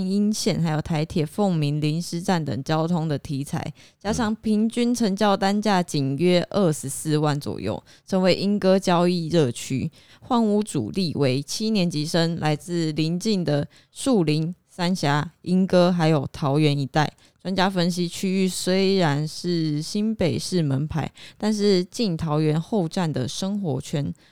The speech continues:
总价千万有可入手三房的中古屋，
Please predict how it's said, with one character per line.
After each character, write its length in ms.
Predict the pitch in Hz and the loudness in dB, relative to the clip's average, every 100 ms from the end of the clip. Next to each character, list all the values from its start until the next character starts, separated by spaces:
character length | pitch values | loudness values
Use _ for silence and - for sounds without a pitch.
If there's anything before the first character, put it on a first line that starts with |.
| _ - | _ -6
总 160 | 170 | -4
价 160 | 220 233 | 0 -2
千 320 | - 220 226 | 0 -2 0
万 180 | 233 170 - - | 0 0 -4 2
有 180 | 180 | 2
可 320 | 233 - 185 131 | 2 -2 0 2
入 260 | 196 240 165 | 2 2 2
手 200 | - - | -2 -6
三 400 | - 196 202 226 | -4 0 2 0
房 280 | - 135 147 | 0 0 0
的 120 | 143 | -2
中 240 | - 170 180 | 2 0 2
古 100 | 131 | -2
屋， 400 | 67 139 147 | 0 0 0